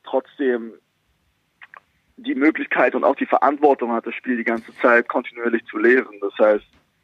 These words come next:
wenn wir in einer Offense den Ball in den Post bringen wollen, als Beispiel jetzt, und, ähm,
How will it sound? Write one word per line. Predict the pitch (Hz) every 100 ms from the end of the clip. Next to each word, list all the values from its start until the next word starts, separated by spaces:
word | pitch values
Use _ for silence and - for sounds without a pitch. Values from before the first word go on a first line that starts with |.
| _ -
wenn | 117 113
wir | 110 95
in | 104
einer | 92 110
Offense | 92 - 120 -
den | 110
Ball | 101 113 117 110
in | 107
den | 107
Post | 113 117 -
bringen | 117 113
wollen, | 104 104 107 110 107 110 _
als | - -
Beispiel | 104 107 - 110 107
jetzt, | 101 101 -
und, | - 85 87
ähm, | 85 87 90 90